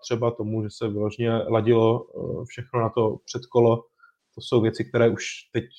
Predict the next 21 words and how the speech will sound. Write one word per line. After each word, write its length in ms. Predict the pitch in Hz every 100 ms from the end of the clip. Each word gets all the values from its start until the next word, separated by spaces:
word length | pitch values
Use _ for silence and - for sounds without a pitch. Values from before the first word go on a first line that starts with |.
| 117
nikdo 260 | 113 117 120
nepřizná, 480 | 113 131 123 117
to 100 | 117
se 120 | 113 113
můžeme 240 | 113 117
dozvědět 320 | 104 117 110 -
po 80 | -
sezóně, 500 | 123 120 117 120 113
když 220 | 107 -
se 80 | 107
tím 260 | 117 113
buď 100 | 107 -
budou 280 | 107 110 110 - _ _ _ _ _
Brňané 340 | 110 113 117 113
chlubit, 340 | 113 104 120
jak, 200 | 110 -
eh, 120 | 110 107
jim 140 | 110
to 120 | 107
vyšlo, 400 | 101 - 135 123
nebo, 400 | 117 101 104 107